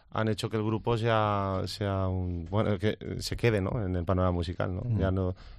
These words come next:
Speaker 1: nos pasa mucho con los artistas que conocemos que llevan tantos años ya que nos miran de otra forma, ¿no? Es como que estos ya están aquí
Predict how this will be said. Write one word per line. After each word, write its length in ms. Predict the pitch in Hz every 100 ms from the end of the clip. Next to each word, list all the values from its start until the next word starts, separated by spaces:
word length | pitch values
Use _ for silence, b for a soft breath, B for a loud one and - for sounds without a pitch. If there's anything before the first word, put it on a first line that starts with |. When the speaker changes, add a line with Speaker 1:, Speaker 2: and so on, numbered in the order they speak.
| -
Speaker 1:
nos 140 | 110
pasa 200 | 113 110
mucho 240 | 123 123 120
con 80 |
los 100 | 117
artistas 520 | 113 95 113 113 104 - b b b b
que 100 | 127
conocemos 400 | 120 117 113 117
que 80 | 123
llevan 200 | 110 110
tantos 260 | 113 110 110
años 260 | 117 123
ya 160 | 117 113
que 80 | 110
nos 140 | 101
miran 240 | 107 110
de 60 | 113
otra 140 | 92
forma, 300 | 87 92 85
¿no? 140 | 80 101
Es 100 | 92
como 200 | 98 92
que 140 | 92
estos 220 | 92 107
ya 60 | 98
están 180 | 95 95
aquí 640 | 87 92 117 110 92 87